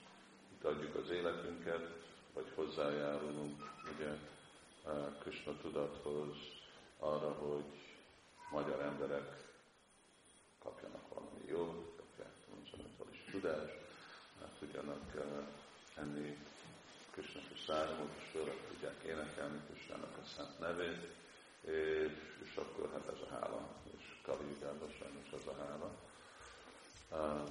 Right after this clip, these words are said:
de Isvara Sarvbhutánam Krishna mindenkinek a szívében van, és, ö, valahogy úgy is ez a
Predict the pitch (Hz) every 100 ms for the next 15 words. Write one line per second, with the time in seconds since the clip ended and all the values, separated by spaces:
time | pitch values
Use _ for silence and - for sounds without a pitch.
0 | 73 - - - - - - - - -
1 | - 90 90 87 87 85 82 82 - -
2 | - - - - - - - - - -
3 | - - - - - - - - 73 73
4 | - - - - 50 50 - - 50 50
5 | - - - - - - - - - -
6 | - - - - - - - - - -
7 | - - - - - 85 - 85 78 -
8 | 98 80 82 80 - 69 69 73